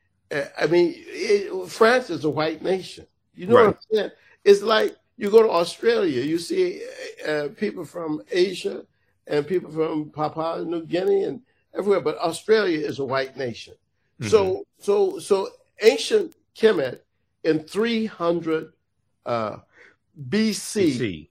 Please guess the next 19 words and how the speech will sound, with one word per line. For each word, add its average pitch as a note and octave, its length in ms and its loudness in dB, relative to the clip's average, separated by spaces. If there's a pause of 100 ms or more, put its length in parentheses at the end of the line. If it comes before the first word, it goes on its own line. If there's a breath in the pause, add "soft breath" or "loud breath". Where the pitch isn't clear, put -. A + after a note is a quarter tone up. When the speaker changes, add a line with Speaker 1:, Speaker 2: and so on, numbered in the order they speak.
Speaker 2:
mm-hmm. G2 300 -10
Speaker 1:
was F#3+ 460 4
a G3+ 280 4
black G#3+ 520 -2 (140)
nation. G#3 840 0 (320)
Speaker 2:
Yes. F#2+ 400 -6
Speaker 1:
It A3+ 180 -2
was, G3 420 2
it G#3 220 -2
was F#3 260 -2
conquered B3 720 -2 (120)
by D3+ 420 0 (140)
Alexander's G3 960 -2
army, G3 500 -4
and E3 200 -4
they G3+ 220 0
imposed F#3+ 1080 -2 (380 soft breath)
a G3 260 2
Greek E3+ 600 -4